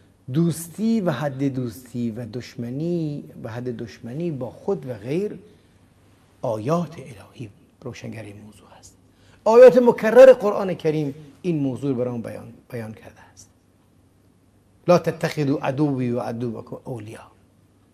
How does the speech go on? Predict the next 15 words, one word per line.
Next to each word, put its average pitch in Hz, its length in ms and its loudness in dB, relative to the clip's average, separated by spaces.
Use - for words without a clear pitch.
تلقون 214 440 6
الیهم 190 500 4
بالمودة 135 840 -2
وقد 117 280 -12
كفروا 170 440 -4
ما 127 180 -6
جاءكم 123 440 -10
من 113 80 -14
الحق - 440 -20
یا 175 140 4
ایها 175 200 0
الذین 165 380 -2
آمنوا 160 360 -4
لا 160 120 2
تتخذوا 139 600 -6